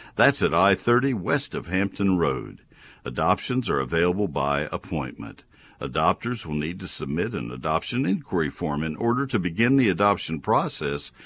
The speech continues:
and to schedule an appointment to complete the adoption.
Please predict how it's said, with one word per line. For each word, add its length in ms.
and 220
to 80
schedule 580
an 80
appointment 540
to 140
complete 520
the 160
adoption. 680